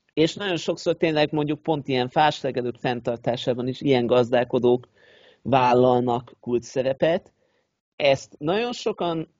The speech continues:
mondhatni, hát mondhatnánk azt, hogy ösztönös módon csinálják, de inkább az, arról van itt szó, hogy a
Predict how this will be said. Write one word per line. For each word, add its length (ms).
mondhatni, 840
hát 320
mondhatnánk 580
azt, 140
hogy 160
ösztönös 520
módon 320
csinálják, 500
de 100
inkább 420
az, 260
arról 280
van 140
itt 120
szó, 220
hogy 160
a 480